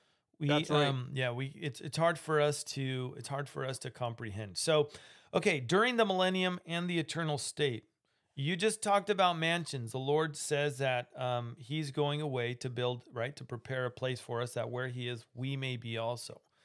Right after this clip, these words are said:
Speaker 1: And he says that in his fa-, in, "In my Father's house, there are many mansions." But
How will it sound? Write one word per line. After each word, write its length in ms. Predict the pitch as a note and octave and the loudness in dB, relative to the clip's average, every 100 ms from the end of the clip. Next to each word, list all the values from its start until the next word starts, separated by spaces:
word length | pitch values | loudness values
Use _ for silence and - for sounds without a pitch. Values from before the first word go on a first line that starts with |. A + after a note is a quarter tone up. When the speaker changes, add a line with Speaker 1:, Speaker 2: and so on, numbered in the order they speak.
| _ _ _ - | _ _ _ -4
Speaker 1:
And 160 | C#3+ D#3+ | 0 0
he 60 | |
says 380 | D3 E3 E3 D3 | 0 2 0 4
that 300 | D#3 C#3+ D3 | 2 2 -2
in 240 | - D#3 E3 | -2 0 2
his 240 | D#3+ D#3 | 2 0
fa-, 180 | - - E3 | -4 -6 -2
in, 220 | F3 F#3 _ | -2 -2 _
"In 260 | F3+ G3 G3+ | -2 0 0
my 240 | F3 E3+ | 2 2
Father's 480 | F3 E3 D#3 D#3 D3+ | 2 0 0 0 -4
house, 320 | C3+ B2+ B2+ | -2 -2 -2
there 220 | - C3+ B2 | -2 0 0
are 100 | A#2+ | 0
many 460 | B2+ C3 C3+ C3+ _ | -2 -2 -4 -6 _
mansions." 760 | B2+ B2+ C#3 E3+ F#3 - G2+ G2 | -8 -2 0 0 -4 -6 -6 -4
But 280 | - C3+ | 2 2